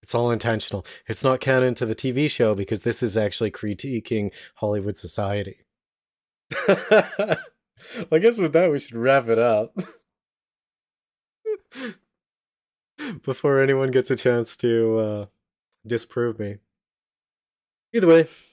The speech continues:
I think everyone should give it a watch, but again, do it with friends, Mystery Science Theater it, and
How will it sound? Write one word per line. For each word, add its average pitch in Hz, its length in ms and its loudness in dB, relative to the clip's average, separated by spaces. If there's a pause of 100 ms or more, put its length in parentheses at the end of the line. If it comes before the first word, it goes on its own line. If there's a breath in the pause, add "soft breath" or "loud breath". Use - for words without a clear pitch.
(220 loud breath)
I 151 80 -2
think 156 160 4
everyone 139 500 2
should - 720 -4
give 123 160 2
it 123 80 -2
a 123 40 0
watch, 117 560 0
but 98 200 -4
again, 95 260 -8
do 101 140 -6
it 98 60 -4
with 98 160 -10
friends, 98 480 -8
Mystery 95 300 -12
Science 92 340 -12
Theater 92 340 -10
it, 92 180 -16
and 95 400 -16